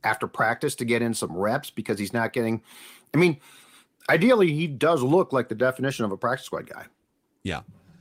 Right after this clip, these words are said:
Speaker 1: Don't you
Speaker 2: Yeah.
Speaker 1: think?
Speaker 2: Yeah, and this is, yeah, I, it, it kinda depends on, does another team love him enough to, to swipe him, right? Or,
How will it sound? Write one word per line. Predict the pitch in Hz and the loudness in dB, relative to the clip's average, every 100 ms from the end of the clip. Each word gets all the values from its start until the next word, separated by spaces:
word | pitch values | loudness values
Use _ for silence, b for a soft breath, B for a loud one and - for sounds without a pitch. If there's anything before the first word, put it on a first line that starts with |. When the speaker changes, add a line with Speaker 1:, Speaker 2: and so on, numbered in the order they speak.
| - | -4
Speaker 1:
Don't | 110 101 | -4 -2
you | |
Speaker 2:
Yeah. | 104 | -2
Speaker 1:
think? | 131 - _ _ - | -4 -8 _ _ -10
Speaker 2:
Yeah, | 117 | -8
and | 147 143 | -8 -8
this | 170 165 | -8 -6
is, | 143 110 - | -6 -8 -12
yeah, | - 87 | -6 -2
I, | 98 | -2
it, | 95 110 - | -2 -6 -6
it | 113 | -4
kinda | 131 113 | -2 -2
depends | 113 113 | -2 -2
on, | 101 90 87 - _ _ _ _ _ _ _ _ - | -4 -4 -8 -12 _ _ _ _ _ _ _ _ -6
does | 120 110 | -4 -2
another | 120 120 | -2 -2
team | 104 117 117 101 | -6 -4 -4 -4
love | 92 101 98 | -4 -4 -2
him | 101 95 | -4 -4
enough | 92 92 90 - - | -2 -4 -4 -8 -6
to, | 92 82 80 76 - _ _ | -4 -4 -6 -10 -16 _ _
to | 107 | -10
swipe | 95 - 87 82 | -8 -6 -6 -6
him, | 82 67 76 _ | -8 -10 -16 _
right? | 87 87 | -6 -6
Or, | 80 87 | -4 -6